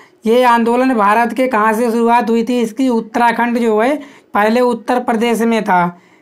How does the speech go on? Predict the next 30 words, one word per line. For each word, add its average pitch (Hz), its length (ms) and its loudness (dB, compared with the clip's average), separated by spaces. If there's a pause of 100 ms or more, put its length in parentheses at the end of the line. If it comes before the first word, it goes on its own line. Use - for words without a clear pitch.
(120)
ठीक 233 180 -2
है, 247 100 2
वहीं 208 260 0
से 240 100 -2
शुरुआत 220 460 0
हुई। 247 140 -2
इसमें 247 300 -2
किसानों 233 460 -2
ने 247 160 -2
क्या 233 220 0
था, 254 140 -2
जो 254 120 0
वनों 226 320 -2
की 254 140 -2
कटाई 226 400 0
हो 220 140 2
रही 220 180 0
थी 269 340 -2 (280)
उसका 240 420 0
जो 226 160 2
है 254 100 2
विरोध 220 380 0
किया 208 300 0
था, 180 160 0
इसीलिए 233 400 -2
इसका 226 280 -2
नाम 226 260 0
पड़ 226 140 -2
गया 226 240 0
क्या, 269 280 0